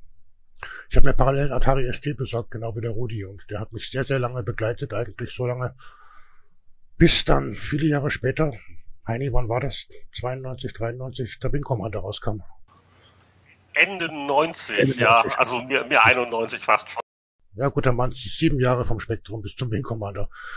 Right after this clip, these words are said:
Speaker 1: Und dann musste es ein vier sechsundachtzig sein, ein eigener. Es ging wirklich nur um den Wing Commander. Also ich bin eigentlich mit P C und Spiele mit V G A eingestiegen.
Speaker 3: Okay, das ging mir ganz genauso. Also ich hatte einen Amiga und war auch so ein eingeschweißter Amiga-Fan.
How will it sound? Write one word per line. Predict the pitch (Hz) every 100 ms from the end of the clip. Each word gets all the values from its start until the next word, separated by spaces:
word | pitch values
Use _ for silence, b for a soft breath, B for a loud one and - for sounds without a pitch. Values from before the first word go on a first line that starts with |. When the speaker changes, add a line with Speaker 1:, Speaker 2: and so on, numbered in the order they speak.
| B
Speaker 1:
Und | 117 104
dann | 139 143
musste | - 127
es | -
ein | 123
vier | 113 131
sechsundachtzig | - - 107 110 - 110 107
sein, | 110 107
ein |
eigener. | 98 107 113 107
Es |
ging | - 117
wirklich | 107 101
nur | 117
um | 110
den | 104
Wing | 101
Commander. | 107 98 90 85
Also | 107
ich | 107 -
bin | 131
eigentlich | 104 123 131 123 120
mit | 113
P | -
C | - 120
und | 113 -
Spiele | - 110 107
mit | 110
V | 113 98
G | 92
A | 90
eingestiegen. | 90 95 92 87 - - - _ _ _ _ _ - - _
Speaker 3:
Okay, | 117 131 104
das | 104
ging | 139 147
mir | 151 151 139 123
ganz | 147 -
genauso. | 120 110 117 135 147
Also | 120
ich | 127 139
hatte | 123
einen | 120
Amiga | 95 107 139 151 143
und | 110
war | 107
auch | 82 104
so | 104
ein | -
eingeschweißter | 131 147 123 - - 117 120 - 92
Amiga-Fan. | 92 117 147 131 - 131 127